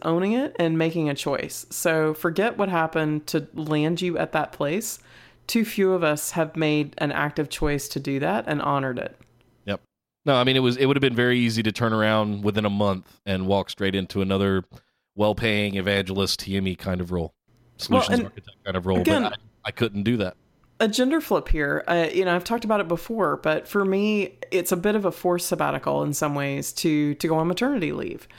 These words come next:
Speaker 2: Yeah.
Speaker 1: Um, and I absolutely, you know,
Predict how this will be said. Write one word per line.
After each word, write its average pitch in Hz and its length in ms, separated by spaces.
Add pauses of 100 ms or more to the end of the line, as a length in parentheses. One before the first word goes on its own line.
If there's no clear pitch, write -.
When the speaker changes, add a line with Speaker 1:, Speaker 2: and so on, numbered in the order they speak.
(220)
Speaker 2:
Yeah. 107 120
Speaker 1:
Um, 151 380 (320)
and 175 100
I 170 40
absolutely, 170 720
you 185 100
know, 151 240